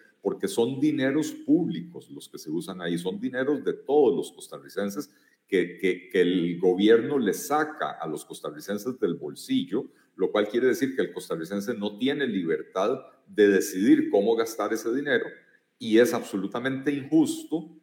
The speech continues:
que le saquen ese dinero para gastarlo en una entidad que no hace lo que debería de hacer. Y el ejemplo, el ejemplo clásico es Recope, la refinadora costarricense de petróleo que tiene doce años de no refinar. Y entonces lo único que está haciendo es metiéndole sobrecostos al, al, a lo,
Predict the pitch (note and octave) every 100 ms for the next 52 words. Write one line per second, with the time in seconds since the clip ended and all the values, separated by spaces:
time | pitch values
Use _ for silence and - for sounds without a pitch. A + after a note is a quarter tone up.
0 | _ _ _ _ G#2+ F2+ F#2 A2+ - C#3
1 | C3+ D3+ D#3 D3 C3 E3 - G2 F2 E2+
2 | - C#3 C#3+ A#2+ F2+ F#2+ A2+ A#2+ B2+ A#2+
3 | A#2+ - - _ - G#2 G2+ G#2+ G#2 A2+
4 | G2 - D2+ C#2+ D2 E2+ D#2+ - - -
5 | - _ _ - C#3 B2+ C#3+ D3 D3+ -
6 | A2 A#2+ D3+ C#3 A#2+ D3 - C3+ A2 A2+
7 | E3+ F3 - - _ _ - A2 G#2 G#2
8 | G2 F#2 F#2+ A#2 D3 - G2+ - E2 E2
9 | G2 G2+ A#2+ A#2 C#3 C3+ B2 C#3 - F2
10 | G2 G#2+ A2 F2 G2 F#2+ G#2+ F#2+ G#2 B2
11 | F2+ E2 D#2+ E2+ F2 D2 B2 D3 - _
12 | _ _ _ _ - F#2 F#2 F#2+ A2+ F#2
13 | G#2 A#2 C3 A#2 C3 C3 C#3 C#3 C3 C3
14 | - B2 B2 C3 C3+ C3+ F#2 - - G2
15 | - B2+ E2+ C#2 D2+ D2 - D2+ D2+